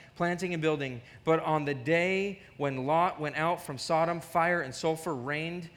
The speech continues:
from heaven and destroyed them all. So it will be on the day when the Son of Man is revealed. On that day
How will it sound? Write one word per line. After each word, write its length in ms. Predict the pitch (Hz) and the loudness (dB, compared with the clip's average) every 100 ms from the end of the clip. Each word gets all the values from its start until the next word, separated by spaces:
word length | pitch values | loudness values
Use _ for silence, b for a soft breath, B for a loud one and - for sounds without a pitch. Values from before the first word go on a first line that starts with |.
| B B | B B
from 240 | - 143 | -6 -4
heaven 560 | 117 - 175 175 196 190 | -4 -2 0 0 -2 -6
and 160 | 131 | -8
destroyed 480 | 123 117 - 165 165 | -8 -8 -4 0 0
them 160 | 135 127 | 0 -2
all. 480 | 170 180 196 196 B B | 0 2 0 -4 B B
So 300 | - 170 156 | 0 4 4
it 60 | 147 | 2
will 120 | 139 | -2
be 180 | 139 170 | 0 0
on 140 | 143 | -2
the 80 | 131 | -4
day 340 | 123 156 175 | 0 2 2
when 160 | 160 135 | -2 -4
the 80 | 120 | -6
Son 280 | - 175 | -4 -2
of 100 | 151 | -2
Man 240 | 139 160 160 | -2 -4 -2
is 160 | 131 | -4
revealed. 460 | 127 117 170 196 170 | -6 -6 -4 -2 -2
On 220 | 139 135 | -4 -2
that 280 | 135 196 165 | 2 2 2
day 440 | 147 135 127 131 | -2 -2 -2 -6